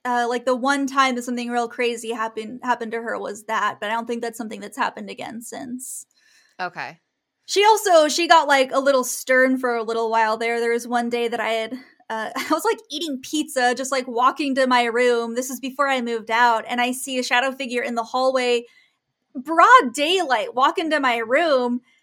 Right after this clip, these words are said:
Speaker 1: and I, like, almost dropped my piece of pizza, and I'm like, "Mom, Mom, I saw it go into my room." I was still kinda scared at the time, and my mom goes in there, and she's like, "You leave my kids alone." Mama bear
Speaker 2: <laughs>
Speaker 1: talking to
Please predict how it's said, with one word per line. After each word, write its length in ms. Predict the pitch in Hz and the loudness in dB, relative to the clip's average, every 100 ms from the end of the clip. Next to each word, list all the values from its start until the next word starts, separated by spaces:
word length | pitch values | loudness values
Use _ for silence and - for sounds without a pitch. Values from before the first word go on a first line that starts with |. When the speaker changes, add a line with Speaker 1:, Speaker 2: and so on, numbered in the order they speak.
| _ - | _ -2
Speaker 1:
and 100 | 285 | 6
I, 100 | 294 | 8
like, 240 | 294 294 - | 8 4 2
almost 340 | 320 330 - | 0 -2 -4
dropped 220 | 269 269 | 0 0
my 120 | 294 285 | 0 -2
piece 260 | 294 294 | -4 -4
of 100 | 254 | -6
pizza, 320 | 269 285 294 | -6 -8 -4
and 100 | 302 | -2
I'm 80 | 294 | -2
like, 220 | 302 302 | -4 -6
"Mom, 580 | 320 320 330 339 392 392 381 - | -6 -2 0 0 0 -4 -10 -8
Mom, 200 | 349 330 | -6 -4
I 80 | 339 | -6
saw 240 | 370 - 294 | -6 -2 -2
it 120 | - | -4
go 120 | 359 | -6
into 180 | 415 415 | -6 -2
my 200 | 440 440 339 | 0 0 0
room." 460 | 302 311 285 277 | 0 0 2 4
I 80 | 285 | 4
was 100 | 311 | 2
still 180 | - 277 | 2 -2
kinda 280 | 285 285 277 | 0 -2 -4
scared 320 | - - 240 254 | -6 -4 -4 -2
at 60 | |
the 60 | 254 | -4
time, 280 | 254 240 226 | 0 2 2
and 100 | 220 | -2
my 160 | 240 | -2
mom 280 | 240 240 233 | 0 0 0
goes 260 | 233 247 233 | -2 -2 0
in 140 | 254 233 | -2 -2
there, 100 | 240 | -4
and 100 | 233 | -6
she's 160 | 262 | -10
like, 160 | 233 - | -12 -6
"You 160 | 392 370 | -6 -2
leave 220 | 370 294 | -2 2
my 140 | 320 | 2
kids 280 | 311 339 262 | 2 0 -4
alone." 520 | 285 285 285 277 277 294 - - - - - | -4 0 0 0 -2 -6 -10 -12 -12 -18 -10
Mama 320 | 269 269 285 262 | 4 4 6 4
bear 220 | 269 262 | 2 2
Speaker 2:
<laughs> 20 | |
Speaker 1:
talking 480 | 226 254 247 262 | 2 2 2 0
to 80 | 254 | 0